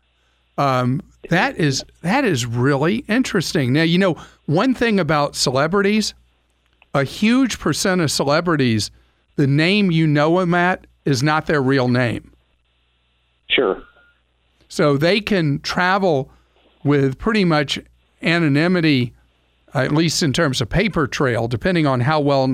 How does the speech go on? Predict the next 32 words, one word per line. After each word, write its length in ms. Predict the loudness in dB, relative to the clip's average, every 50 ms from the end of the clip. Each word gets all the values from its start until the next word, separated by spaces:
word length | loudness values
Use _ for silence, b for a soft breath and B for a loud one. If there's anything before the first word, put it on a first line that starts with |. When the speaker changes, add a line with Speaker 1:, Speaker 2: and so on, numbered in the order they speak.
| -2 -2
Speaker 1:
known 340 | -2 0 0 2 2 2 0
they 160 | 0 2 2 2
are 320 | 2 2 0 0 -2 -4 b b b b b b b _ _ _ -4
and 180 | -2 -2 0 0
how 200 | 0 0 0 0
likely 520 | 0 0 0 -2 -2 -2 0 0 0 0
people 360 | -2 -2 -2 -2 0 0 0 0
are 160 | 0 0 0
to 80 | 0
recognize 680 | 0 0 0 0 0 0 0 0 0 0 0 0 -2 -2
them 140 | -2 -2 0
on 160 | 0 -2 -2
sight. 440 | -2 -2 0 0 0 0 -2 -4 -6 -12 -20 _ _ _ _ _ _ _ _ _ _ _ _ _ _
But 260 | -2 0 0 0 -2 -6 -12 _ _ _ _
by 240 | -4 -2 0 0 0
having 640 | 0 0 0 2 2 2 2 2 2 2 2 0 2
one 280 | 2 2 2 2 2 2
name 480 | 2 2 2 2 2 2 2 0 -2 -4 _ _ _ _ _ _ _ _ _ _ _ _ _ _
in 180 | -2 0 0 2
their 140 | 0 0 -2
public 520 | -2 -2 0 0 0 0 0 -2 -2 -2 -2
life 480 | 0 0 0 0 0 -2 -4 -6 _ _ _ _ _ _ _ _ _ _ _ _ -2
and 160 | -2 0 0
a 60 | 0 0
real 340 | 2 2 2 2 2 2
name 380 | 2 0 2 2 2 2 2 2
in 100 | 2 2
their 140 | 0 0 -2
private 480 | -2 -2 0 0 0 0 0 -2 -2
life, 340 | -2 0 0 0 0 -2 -4 -8 _ _ _ _ _ _ -4
they're 260 | 0 0 2 2 2
able 540 | 2 2 2 2 2 0 0 0 0 -2 -4